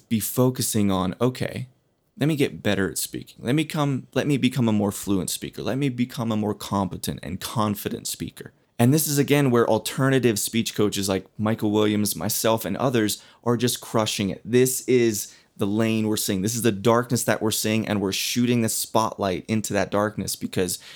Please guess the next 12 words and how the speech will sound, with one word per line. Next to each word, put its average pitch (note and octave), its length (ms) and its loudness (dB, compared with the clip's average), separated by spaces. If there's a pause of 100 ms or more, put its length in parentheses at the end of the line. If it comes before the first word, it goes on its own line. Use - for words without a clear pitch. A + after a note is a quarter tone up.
(140)
we're G#2 120 0
seeing A#2+ 460 2
this G#2 180 0
incredibly G2+ 920 -2 (360)
toxic - 840 -2
approach - 720 -2 (260)
to G2+ 540 0 (800)
becoming B2 480 2
fluent, E2+ 540 -4
and B2+ 140 4
that C3 160 4
is A2+ 460 0